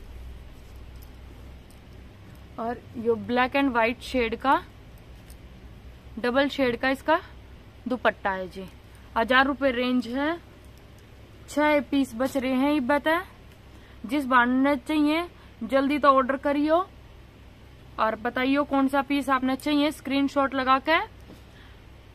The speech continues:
बेफिक्र होके लियो। हजार रुपए में free delivery है, आपके घर तक आ जाएंगे और कोई सा भी piece ले लियो आप।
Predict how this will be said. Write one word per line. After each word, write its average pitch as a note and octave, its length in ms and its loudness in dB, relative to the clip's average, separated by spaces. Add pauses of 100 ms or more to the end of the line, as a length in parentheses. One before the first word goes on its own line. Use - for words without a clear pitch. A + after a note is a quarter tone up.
बेफिक्र D#4 540 2
होके D4+ 240 6
लियो। D#4 320 4 (360)
हजार C4+ 280 4
रुपए D4+ 280 0
में E4 240 4
free D4+ 280 -2
delivery C#4+ 520 2
है, D#4+ 280 2 (500)
आपके C4+ 300 2
घर B3 200 2
तक D4 200 0
आ C4+ 120 8
जाएंगे D4+ 500 2 (440)
और B3 280 2 (340)
कोई D4+ 220 6
सा D4+ 120 4
भी C#4+ 120 2
piece C#4 280 0
ले A3+ 180 2
लियो G3 180 -2
आप। F#3+ 160 0